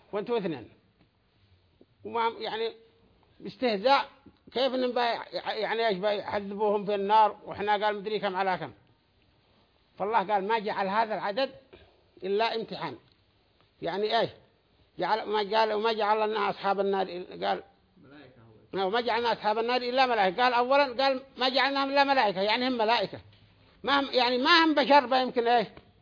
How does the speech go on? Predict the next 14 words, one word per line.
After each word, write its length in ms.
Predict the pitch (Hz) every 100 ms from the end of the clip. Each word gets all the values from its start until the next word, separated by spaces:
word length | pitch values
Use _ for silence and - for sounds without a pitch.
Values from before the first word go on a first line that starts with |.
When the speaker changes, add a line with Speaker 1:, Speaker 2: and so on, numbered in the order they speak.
| _ _ - - - _ _
Speaker 1:
با 120 | 202
يمكن 300 | 247 254 254
إنكم 200 | 247 240
ت-، 100 | 220
تقاوموهم. 800 | 214 - 175 226 226 220 208 214 208 - _ _ _ _ -
هم 100 | 220
ملائكة. 600 | 254 311 285 233 208 240
قالوا 160 | 247
الملك 300 | 226 262 302
بيجوا 360 | 214 254 240 254
قادر 340 | 262 311 262
على 160 | 247 302
إنه 140 | 320
ي-، 200 | 320 311